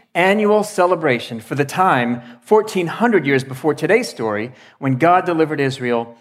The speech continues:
from slavery in Egypt. Jews from all over the Roman Empire traveled into Jerusalem to go to the Jerusalem temple for this observance. So as Jesus is coming into Jerusalem,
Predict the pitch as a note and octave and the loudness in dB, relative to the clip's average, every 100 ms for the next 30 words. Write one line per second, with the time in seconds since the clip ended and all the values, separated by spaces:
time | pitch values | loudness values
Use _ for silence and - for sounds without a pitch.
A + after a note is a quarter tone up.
0 | _ - B2+ - C#3+ C#3 C3+ C#3 C3+ B2+ | _ -8 -8 -6 -4 -2 -2 -4 -4 -6
1 | C3 B2+ B2 A2+ G2+ - - _ _ _ | -10 -8 -10 -8 -12 -12 -20 _ _ _
2 | _ _ _ _ - - _ C3+ F3 G#3 | _ _ _ _ -20 -20 _ -2 4 4
3 | G#3+ - - D3+ C3+ - - _ G3+ A3+ | 4 0 0 2 0 -6 -18 _ 4 6
4 | A#3+ A#3+ A3+ F#3 E3+ E3 F3 E3 E3 E3 | 6 4 2 2 0 2 2 2 0 -4
5 | E3+ D3+ B2 A2 G#2 - _ - F3 F3+ | -4 0 0 0 -6 -16 _ -2 2 4
6 | F#3+ F3 E3+ E3 E3+ - E3 D#3+ D#3 _ | 2 0 -2 -4 -4 -4 0 0 -2 _
7 | - D#3+ E3+ - A#2 A2 B2 D#3+ D#3 C#3+ | 0 4 4 2 -6 -6 2 2 2 0
8 | D3+ E3 D#3+ D#3+ D#3 E3 C3 A#2 A2 - | 2 2 2 -4 0 -2 0 -4 -4 -12
9 | _ C#3 D#3 D#3 D3 C#3+ C3 G2+ A#2 - | _ -2 -2 -2 -4 0 0 0 -12 0
10 | F#3+ D#3 - - D#3 C#3 F3+ B3+ B3 D#3 | 0 0 -4 0 0 0 0 2 4 4
11 | B2+ C3 - - _ - C3 - F3 F3 | 2 0 -12 -20 _ -8 -8 -4 -2 -2
12 | E3 E3+ E3+ F#3 F#3+ F3 F3 D3 C#3 C#3 | -4 -4 -4 -2 -4 0 0 0 -4 -6
13 | B2+ | -6